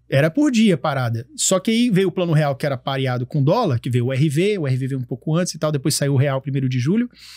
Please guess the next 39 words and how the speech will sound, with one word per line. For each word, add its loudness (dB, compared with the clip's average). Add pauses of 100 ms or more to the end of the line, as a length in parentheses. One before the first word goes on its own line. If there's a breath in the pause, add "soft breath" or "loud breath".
(240 loud breath)
de 4
noventa 0
e -6
quatro, -2 (560 loud breath)
e 4 (1080)
E 8
aí 4
o 2
pessoal 0
tinha 0
muito 2
medo 2
de 2
o 0
pessoal 0
inflacionar -2
o 0
real, 0
do 2
tipo, 0
já 0
tá -2
na 0
inércia. 0 (160)
O -10
cara 2
tava -2
acostumado 0
a 2
inflacionar -2
o -6
cruzeiro, 2
ele 0
vai -4
começar -4
a -4
inflacionar -4
o 0
real. -2